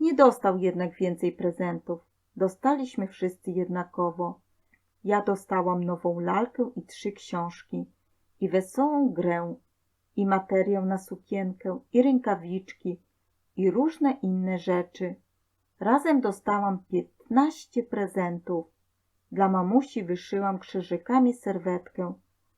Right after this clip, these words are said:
Okropnie się ucieszyła. Tatusiowi kupiłam kalendarz. Też bardzo się ucieszył. Lubię, gdy ludzie się cieszą, jak dostają prezenty.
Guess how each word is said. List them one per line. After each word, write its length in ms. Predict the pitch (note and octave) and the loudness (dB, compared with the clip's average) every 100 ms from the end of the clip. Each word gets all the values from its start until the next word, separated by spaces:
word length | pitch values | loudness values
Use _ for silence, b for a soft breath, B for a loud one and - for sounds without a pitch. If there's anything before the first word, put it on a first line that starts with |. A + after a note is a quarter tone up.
| _ | _
Okropnie 760 | - F3 - C#4 D4 D4 - A3 | -6 -6 -4 2 2 2 -4 -6
się 280 | - G3+ B3+ | -6 -8 -6
ucieszyła. 840 | F3 - F#3 - F#3 F3 F3 F3 - _ _ _ _ _ | -10 -6 -8 -6 -4 -4 -4 -8 -10 _ _ _ _ _
Tatusiowi 640 | G#3+ G#3+ A#3+ - D#4+ C#4+ C#4 | -2 0 -2 0 0 0 -2
kupiłam 580 | G#3+ - G3+ G3+ G3 | -4 -4 -4 -2 -2
kalendarz. 800 | F#3+ F#3 F3+ F3 E3+ F3 F3+ - _ _ _ | -2 -2 0 -2 -2 -2 -4 -10 _ _ _
Też 260 | - B3 - | -2 -2 4
bardzo 340 | D4+ C4 G3+ | 4 4 2
się 220 | F3+ - - | -6 -6 -6
ucieszył. 840 | F3+ - F#3 F3 - F3 E3+ G3 _ _ _ _ | -8 -4 -2 -2 -4 -6 -6 -8 _ _ _ _
Lubię, 520 | D4 D4+ C4 G3 F#3 F3 | 0 2 4 2 0 0
gdy 200 | F3 G3 | 0 0
ludzie 340 | F3+ F#3 F#3 | 0 -2 -4
się 280 | F3+ - F3+ | -6 -6 -8
cieszą, 580 | E3+ - F#3 F3+ F#3 F3+ - _ _ - | -6 -4 -4 -4 -6 -8 -12 _ _ -4
jak 220 | F#3 E3 | -2 0
dostają 600 | F3 F3 - C#4 D4 C4 | -2 -4 0 2 2 -2
prezenty. 800 | B3 F#3+ F#3+ F3 E3+ - F3+ | -2 -2 -2 -4 -4 -4 -4